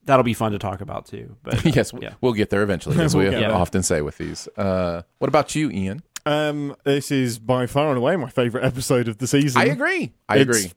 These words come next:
Speaker 3: it's just a weird time to premiere
Speaker 1: Yeah.
Speaker 3: season three of The Mandalorian.
Speaker 2: <laughs>
Speaker 3: It's bizarre. Uh, everyone has said it. All the jokes have been made. I don't know how this got off the drawing board. I don't know why this thematically makes sense. It feels lazy because it's like, we want a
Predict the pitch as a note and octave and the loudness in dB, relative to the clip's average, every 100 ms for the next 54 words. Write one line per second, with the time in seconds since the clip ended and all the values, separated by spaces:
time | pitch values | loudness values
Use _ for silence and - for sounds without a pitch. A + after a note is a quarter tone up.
0 | - C#3 C#3 C#3+ C3+ C3 C3 C3 C#3 C3+ | 2 2 2 -4 -4 -2 0 0 -2 -4
1 | C3+ - C#3 C3+ C3 B2+ C#3 B2+ C3+ - | -4 -2 0 2 0 0 0 0 -2 0
2 | C#3 C3 C#3+ D#3 D#3+ F3+ A#3 E3+ A#2 G#2+ | 0 2 2 2 4 4 2 2 0 0
3 | - G#3 C#3+ D3 G3 A#2+ - - - - | -2 -2 0 2 2 -2 -6 -16 -20 -8
4 | D3+ D#3 E3 E3+ F3+ F#3 E3+ F3+ E3+ F3 | -4 -2 0 -2 -2 -4 0 2 2 2
5 | E3 D#3 E3+ E3 - D#3 D#3 D#3 D#3+ D#3+ | 0 0 0 0 -2 -2 0 2 2 0
6 | D3+ - C#3+ - D3+ C#3+ C#3 C#3 C#3 C3 | -2 -2 -2 -2 0 0 2 0 0 0
7 | B2+ C3 A#2+ - A#2 C#3 C3+ B2+ C3 B2+ | -2 -2 -4 -6 -2 2 2 0 2 2
8 | A#2+ A2 - B2 C3+ C3 A#2+ A#2 G#2+ _ | 0 -2 0 0 2 0 0 0 -6 _
9 | - A2 B2 B2+ B2+ A#2 A#2+ - - C3 | -14 -4 0 2 2 0 -4 -6 -2 2
10 | B2 C#3+ - E3 D#3 D#3 D3+ D3 C#3+ C#3+ | 2 0 -2 -2 0 2 0 0 0 0
11 | - - D3 D3+ - - - - B2+ - | -4 0 2 2 -4 -10 -8 -4 -4 0
12 | C3+ A2+ G#2+ A#2 A#2 A#2 C3+ C#3 C3+ A#2 | 2 2 2 0 2 0 0 -2 -2 -2
13 | A#2+ A2 G2+ - - - A#2 - A2+ A2 | 0 0 0 -6 -6 -4 -2 0 0 -2
14 | - C#3 G#3 F3+ F#3+ F3 C3 C3+ C3 | -4 -2 0 0 -2 -4 -2 0 0